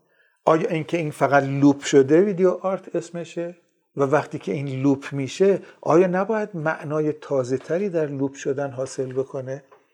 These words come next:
در لوپ اولی که اتفاق میفته در یک ویدیو آرت من میگم: "اه، خب من دیدم، می‌رم بیرون." در صورتی که نه، اصل قضیه این ویدیو آرت هنرش اینجاست که بار دوم من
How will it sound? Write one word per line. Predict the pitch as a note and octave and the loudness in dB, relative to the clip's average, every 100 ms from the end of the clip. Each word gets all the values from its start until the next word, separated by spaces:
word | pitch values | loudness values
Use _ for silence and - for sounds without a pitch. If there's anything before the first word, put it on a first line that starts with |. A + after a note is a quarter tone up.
| - | -2
در | C#3+ | 0
لوپ | C#3 D#3 E3 - | 4 2 2 0
اولی | D3+ C#3+ C3 F3+ A3+ | 2 0 2 2 2
که | - | 0
اتفاق | E3 D3 B2+ C#3 B2 | 0 2 2 2 2
میفته | C#3 C3+ D3 | 0 4 4
در | C3+ C#3 | 4 4
یک | C#3 C3+ | 2 -2
ویدیو | C#3 C3 D3 | -2 0 4
آرت | E3 F3+ - _ | 4 2 -10 _
من | D3+ | -4
میگم: | D#3 E3+ | 0 2
"اه، | F3 | 4
خب | D3+ D3+ | 4 4
من | C#3 C3+ | 2 -2
دیدم، | C3 B2 | -2 -2
می‌رم | A#2+ B2+ B2 | 2 2 0
بیرون." | A2+ G#2+ G#2+ - _ _ - - | -2 -4 -6 -12 _ _ -8 2
در | C3 | 2
صورتی | C3 C3+ C#3 E3 | 2 0 0 -4
که | F3 | -4
نه، | E3 E3 F3 - - _ | -4 0 -2 -2 -16 _
اصل | D3 F3 - G3+ | -2 0 -2 0
قضیه | F3 C3+ C3+ C#3 | 2 2 0 -4
این | C#3+ | -4
ویدیو | C3+ B2+ C3+ | -4 0 2
آرت | D#3 F3 D3+ | 4 2 0
هنرش | C3+ D3 E3 E3+ | 0 0 0 -4
اینجاست | C#3 C3+ D3+ - | -2 2 2 2
که | F3+ F3 B2 A#2+ | -2 -2 -4 4
بار | C3+ C3+ | 6 6
دوم | A#2 C3 B2 D3 D#3+ | 4 2 2 2 0
من | E3 | -4